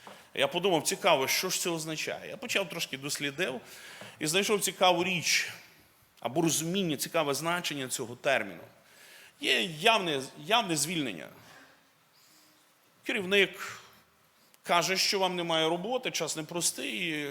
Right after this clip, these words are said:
в Україні війна, і я звільняю вас. І там є певна процедура. І це справді відкрите звільнення. Людина була, працювала, роботи не стало, прийшли до згоди, чи то за згодою двох сторін, чи то інший якийсь шлях вибрали, і все, людина працювала, вже не працює.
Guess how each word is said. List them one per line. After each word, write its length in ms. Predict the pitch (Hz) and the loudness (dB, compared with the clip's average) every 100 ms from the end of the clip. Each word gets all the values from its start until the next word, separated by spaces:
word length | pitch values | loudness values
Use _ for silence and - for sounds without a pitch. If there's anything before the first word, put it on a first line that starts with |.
| 139 | -6
в 120 | 131 | -8
Україні 520 | 139 135 156 156 156 165 | -12 -8 -4 -2 -2 -4
війна, 400 | 190 214 220 196 - - - - _ | -6 -4 -4 -4 -8 -20 -20 -20 _
і 260 | 107 - 156 | -12 -6 2
я 140 | 180 | 4
звільняю 500 | 156 160 131 110 107 | 4 2 2 2 0
вас. 320 | 90 60 - | -2 -4 -6
І 80 | 359 | -6
там 200 | - 175 | -6 -2
є 100 | 151 | 0
певна 280 | 147 135 131 | 0 0 -2
процедура. 540 | 165 - 143 160 180 | -6 -6 -4 0 2
І 60 | 123 | 4
це 160 | 120 285 | 2 0
справді 380 | - 294 262 | 0 0 0
відкрите 420 | 208 185 202 190 170 | -2 -2 -2 0 -2
звільнення. 500 | 156 190 180 156 151 | -2 -2 -2 0 0
Людина 340 | 160 170 160 | 0 -2 -2
була, 280 | 156 185 214 | -2 0 0
працювала, 520 | 170 - 160 175 170 | -2 -4 -2 -2 0
роботи 360 | 147 147 151 147 | -2 -2 -4 -2
не 100 | 143 | -2
стало, 360 | - 185 170 | 0 2 2
прийшли 340 | 143 139 147 143 | -2 -6 -4 -4
до 120 | 151 | -4
згоди, 440 | 147 170 185 156 - - - - | -2 -2 0 -2 -4 -14 -20 -14
чи 100 | - | -10
то 100 | 170 | -6
за 120 | 170 175 | -4 -2
згодою 360 | 156 170 156 | -2 0 0
двох 180 | 143 147 | 0 -6
сторін, 360 | - 170 196 175 | -4 -4 -4 -6
чи 100 | 143 | -6
то 140 | 220 | -6
інший 280 | 233 - 175 | -6 -4 -6
якийсь 260 | 170 160 | -4 -4
шлях 240 | - 151 151 | 0 0 2
вибрали, 460 | 196 196 180 175 | 0 2 2 2
і 100 | 285 | -2
все, 300 | 294 - 269 | -2 -2 -2
людина 320 | 233 180 185 180 | -4 -6 -6 -8
працювала, 480 | 165 165 156 151 | -8 -6 -4 -2
вже 160 | 143 135 | -4 -8
не 100 | 120 | -10
працює. 340 | - - - | -14 -18 -18